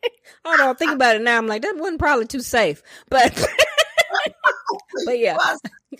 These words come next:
Speaker 2: we did a lot of
Speaker 1: And you know,
Speaker 2: things
Speaker 1: a lot
Speaker 2: that
Speaker 1: of
Speaker 2: were
Speaker 1: things we used to do. We used to ride our bikes without helmets and
Speaker 2: Right.
Speaker 1: jump
Speaker 2: I
Speaker 1: out of
Speaker 2: know.
Speaker 1: trees and all that kind of <laughs> stuff.
Speaker 2: God.
Speaker 1: Yeah.
Speaker 2: We used to get inside a tire. You know,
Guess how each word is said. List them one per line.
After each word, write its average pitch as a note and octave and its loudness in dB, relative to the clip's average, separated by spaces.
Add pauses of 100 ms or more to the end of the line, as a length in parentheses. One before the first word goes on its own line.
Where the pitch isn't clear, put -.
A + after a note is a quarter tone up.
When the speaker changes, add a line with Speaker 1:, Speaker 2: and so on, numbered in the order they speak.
(260)
Speaker 2:
we G#4+ -6
did G#4+ 0
a - -4
lot A#3+ -2
of A#3 -4
Speaker 1:
And - 0
you A4+ 2
know, G4 4
Speaker 2:
things E4+ 4
Speaker 1:
a E4 2
lot F4 4
Speaker 2:
that F#4 4
Speaker 1:
of F#4 0
Speaker 2:
were - -8
Speaker 1:
things F4+ 2
we F4 2
used E4 0
to D#4+ -4
do. C#4+ 4
We D#4 0
used D#4 -2
to C#4+ 2
ride C#4 6
our A#3+ 4
bikes B3+ 2
without B3 2
helmets B3+ 0
and G3+ -2
Speaker 2:
Right. - -12
Speaker 1:
jump A#3+ 0
Speaker 2:
I B3+ 4
Speaker 1:
out A#3+ 2
of F3 -2
Speaker 2:
know. - -10
Speaker 1:
trees B3+ -2
and A3 0
all A#3+ 4
that B3 4
kind C4 2
of - -14
<laughs> - -18
stuff. E4 2
Speaker 2:
God. - -18 (100)
Speaker 1:
Yeah. E3 4 (400)
Speaker 2:
We B3+ -4
used D4 -4
to F#3 0
get F3 -2
inside F3+ 0
a C3 -14
tire. G3+ -6
You G2+ -10 (840)
know, C3+ 2